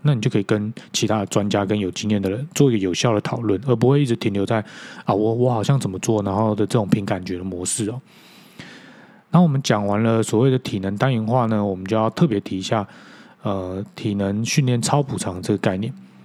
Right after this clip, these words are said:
训练超补偿是在回答什么问题呢？就是要回答大家平常不知道有没有想过，就是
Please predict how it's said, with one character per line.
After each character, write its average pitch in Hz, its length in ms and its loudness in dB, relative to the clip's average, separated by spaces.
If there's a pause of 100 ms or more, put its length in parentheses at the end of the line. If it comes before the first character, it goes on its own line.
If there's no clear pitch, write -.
(220)
训 196 200 4
练 196 100 6
超 170 180 4
补 123 140 -2
偿 101 200 -2
是 95 80 -6
在 117 300 2
回 110 180 0
答 101 160 2
什 110 160 -2
么 92 80 -4
问 113 220 2
题 90 200 -10
呢？ 87 120 -12 (420)
就 151 140 4
是 151 160 2
要 143 300 4
回 113 260 2
答 104 160 2
大 123 140 2
家 123 240 2 (100)
平 110 160 -2
常 107 240 0
不 156 100 2
知 143 60 4
道 151 80 4
有 107 60 0
没 92 60 -4
有 104 40 0
想 98 240 -2
过， 98 300 0
就 127 100 2
是 127 160 0